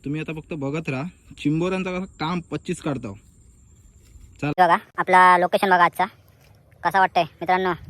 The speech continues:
Speaker 2: लागतील का चिंबोरे कमेंटमध्ये सांगा. आणि ह्या साईडला गावात बघा, एवढ्या गावतातून पगोला टाकल्यात.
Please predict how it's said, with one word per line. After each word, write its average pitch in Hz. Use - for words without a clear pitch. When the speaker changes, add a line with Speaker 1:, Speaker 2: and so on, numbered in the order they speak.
Speaker 2:
लागतील 202
का 247
चिंबोरे 226
कमेंटमध्ये 202
सांगा. 202
आणि 180
ह्या 175
साईडला 220
गावात 202
बघा, 202
एवढ्या 214
गावतातून 240
पगोला 226
टाकल्यात. 208